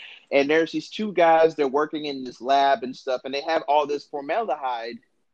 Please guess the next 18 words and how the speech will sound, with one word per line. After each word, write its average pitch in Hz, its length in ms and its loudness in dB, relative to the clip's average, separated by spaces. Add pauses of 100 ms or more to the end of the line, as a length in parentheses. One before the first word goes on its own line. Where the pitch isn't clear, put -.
(160)
um, 135 640 -8 (240)
in, 160 200 -6
in 160 100 -6
their 147 120 -2
laboratory, 135 600 -2
and 123 60 -8
it's 120 100 -12
all 151 340 2
old 151 300 2
and 127 180 -4
dusty, 180 280 -2
and 131 60 -6
they 135 60 -4
wanna 151 200 -6
get 135 200 -8
rid 190 120 0
of 156 140 -6
it. - 140 -20